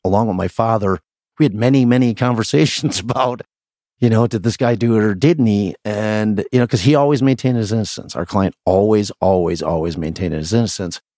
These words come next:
And we did, we really put together a really very strong defense. Now, they had tried him in the press out there. And, and again, Google this, this case. It's Doctor Anthony Garcia.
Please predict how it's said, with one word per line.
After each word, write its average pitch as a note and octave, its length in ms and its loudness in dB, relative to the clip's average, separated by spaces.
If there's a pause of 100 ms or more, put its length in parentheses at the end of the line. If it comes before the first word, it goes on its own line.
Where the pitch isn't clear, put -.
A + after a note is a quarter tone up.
(400)
And G#2 160 0
we A#2+ 120 4
did, A#2+ 440 2
we A#2 100 2
really A#2+ 240 4
put C3 180 -2
together A#2 400 0
a F#2+ 60 4
really G2+ 580 2 (600)
very A2 420 2
strong G#2 400 0
defense. F#2 560 -4
Now, G2 460 2
they G#2 200 2
had G2 100 2
tried G#2+ 320 0
him G2+ 100 2
in F#2 80 2
the E2+ 80 0
press A#2+ 340 -2
out F#2 220 0
there. F2+ 400 2 (160)
And, F2+ 200 -2
and F#2 260 0
again, F2 360 -2
Google A2+ 360 0
this, F2 280 -2 (200)
this - 160 -6
case. G2 320 0
It's - 200 -8
Doctor F#2+ 360 -2
Anthony F2 220 -2
Garcia. F2 500 0